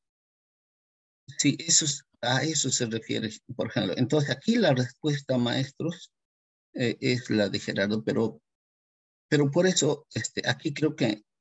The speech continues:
personalmente, felicitaciones,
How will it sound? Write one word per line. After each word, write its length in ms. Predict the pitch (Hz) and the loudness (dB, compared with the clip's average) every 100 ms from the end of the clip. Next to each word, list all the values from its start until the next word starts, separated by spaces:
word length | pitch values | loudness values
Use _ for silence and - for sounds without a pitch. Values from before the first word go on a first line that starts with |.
| _ _ _ | _ _ _
personalmente, 1080 | - 127 143 147 175 165 156 165 143 175 - _ _ _ _ _ _ _ | -2 0 4 4 4 4 4 2 -2 -8 -8 _ _ _ _ _ _ _
felicitaciones, 1120 | - 120 - - 123 - 160 175 170 185 - | -2 -2 -2 -2 -2 2 2 4 4 2 -2